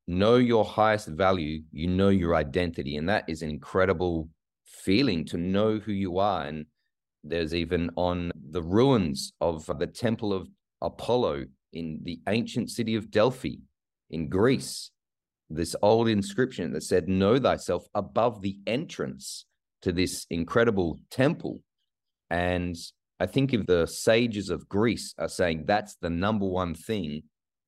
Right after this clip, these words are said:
that we've encapsulated around this temple, "Know thyself,"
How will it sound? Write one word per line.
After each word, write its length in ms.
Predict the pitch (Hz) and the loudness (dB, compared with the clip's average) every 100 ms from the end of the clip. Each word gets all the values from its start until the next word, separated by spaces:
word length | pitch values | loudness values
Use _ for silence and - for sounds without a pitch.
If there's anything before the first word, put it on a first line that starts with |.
| _ | _
that 180 | 80 - | -6 -4
we've 400 | 98 113 107 - - | -2 -2 -4 -10 -14
encapsulated 840 | 82 - 104 - 82 78 80 78 | -8 0 -2 0 0 0 0 -4
around 300 | 82 87 85 | -2 -2 -4
this 120 | - | -8
temple, 480 | - 101 - 69 69 _ - | -6 -6 -4 -8 -8 _ -6
"Know 340 | 80 85 110 | 0 4 4
thyself," 640 | 117 120 - 117 131 - | 4 2 2 2 2 -6